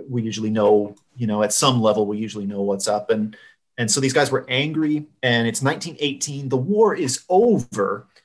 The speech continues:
And Canada is trying to send more soldiers to Russia to crush the Bolshevik Revolution. And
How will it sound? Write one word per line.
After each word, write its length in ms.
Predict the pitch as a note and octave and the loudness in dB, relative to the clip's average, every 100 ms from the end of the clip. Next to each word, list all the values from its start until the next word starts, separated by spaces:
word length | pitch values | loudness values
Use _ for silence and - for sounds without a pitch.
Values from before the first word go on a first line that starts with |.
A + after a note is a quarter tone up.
| _ - | _ -6
And 120 | B2+ | -4
Canada 480 | A#2+ D#3 F#3 F#3 D#3 | -2 0 2 4 2
is 120 | C#3+ | 2
trying 480 | - - F#3+ G3 C3+ | -2 -2 0 0 -2
to 120 | B2+ | -2
send 460 | C3 - D#3+ D#3 A#2+ | 0 0 0 -4 -2
more 300 | A#2 D3+ F#3 | 0 0 0
soldiers 580 | - D3+ E3 C3+ A2+ A2 | 0 0 0 -2 -2 -4
to 120 | - | -6
Russia 800 | G2 G2+ A#2+ F#3+ - - - B2 _ _ - | -6 0 2 2 0 -6 -10 -12 _ _ -14
to 80 | |
crush 420 | B2+ - D#3 D#3 - | -8 2 2 2 -2
the 80 | |
Bolshevik 500 | C3 B2 A#2 A#2 A2+ | 0 0 -2 -6 -4
Revolution. 680 | A2+ G#2+ G#2+ C3 - F#2 F#2+ - _ _ _ - | -4 -2 -2 -4 -4 -10 -16 -18 _ _ _ 0
And 380 | A#2 A#2+ A#2+ | 2 4 4